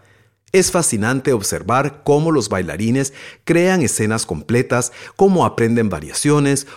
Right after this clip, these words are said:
o cómo descubren con el coreógrafo nuevas posibilidades, cómo surgen movimientos partiendo de uno específico. Al ver luego la obra completa en el escenario, se aprecia la gran distancia de una presentación.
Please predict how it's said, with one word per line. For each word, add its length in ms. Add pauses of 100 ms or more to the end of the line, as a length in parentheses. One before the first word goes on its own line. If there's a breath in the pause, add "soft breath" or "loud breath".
o 220
cómo 300
descubren 500
con 280
el 120
coreógrafo 680
nuevas 380
posibilidades, 920 (280 loud breath)
cómo 240
surgen 480
movimientos 720
partiendo 640
de 100
uno 360
específico. 760 (460 soft breath)
Al 160
ver 220
luego 260
la 160
obra 240
completa 500
en 120
el 100
escenario, 640 (260 loud breath)
se 180
aprecia 440
la 120
gran 300
distancia 640
de 100
una 280
presentación. 800